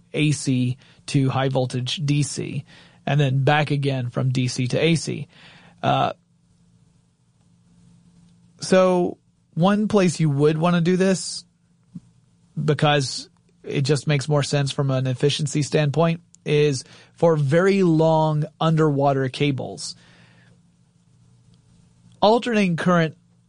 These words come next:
on an underwater cable has some other issues with capacitance and some other things that are a little too technical to get into here, but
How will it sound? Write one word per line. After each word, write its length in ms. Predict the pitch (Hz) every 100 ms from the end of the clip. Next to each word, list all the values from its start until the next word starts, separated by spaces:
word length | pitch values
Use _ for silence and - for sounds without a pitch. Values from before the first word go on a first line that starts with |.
| -
on 180 | 151 151
an 120 | 147
underwater 520 | 175 170 156 147 143
cable 560 | 131 156 143 131 120 -
has 320 | 139 143 139
some 220 | - 139
other 180 | 139 135
issues 420 | 135 135 127 123
with 100 | -
capacitance 720 | - - 139 131 139 131 123 -
and 100 | 123
some 160 | 131
other 220 | 131 131 127
things 260 | 135 131
that 100 | 156
are 60 | 180
a 40 |
little 200 | 196 185
too 140 | 165 165
technical 380 | 160 139 135
to 100 | 139
get 120 | 131 123
into 300 | 123 120 120
here, 280 | 120 98 110
but 280 | 147 143